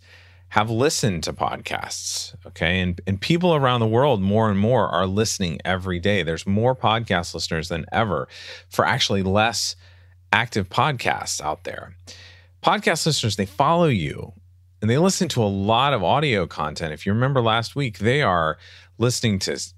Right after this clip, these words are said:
six shows that they subscribe to. They're listening to up to ninety-five minutes a day of audio content. I'm also gonna talk in this episode about how they have money.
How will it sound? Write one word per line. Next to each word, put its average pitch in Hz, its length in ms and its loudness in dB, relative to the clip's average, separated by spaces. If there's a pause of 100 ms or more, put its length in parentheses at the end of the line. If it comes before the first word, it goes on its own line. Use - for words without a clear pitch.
six - 480 -2
shows 143 400 2
that 135 100 -2
they 131 120 0
subscribe 123 680 0
to. 127 180 -4
They're 123 160 2
listening 107 360 0
to 64 60 -2
up 87 120 -2
to 82 100 -4
ninety-five 110 720 0
minutes 95 320 0
a 90 60 -2
day 90 420 0 (340)
of 82 140 -4
audio 85 340 0
content. 65 480 -14 (960)
I'm 120 120 2
also 202 240 0
gonna 180 160 0
talk 139 240 0
in 127 80 0
this 104 100 -2
episode 113 300 0
about 95 180 2
how 98 340 0 (440)
they 139 140 0
have 208 200 0
money. 131 500 -2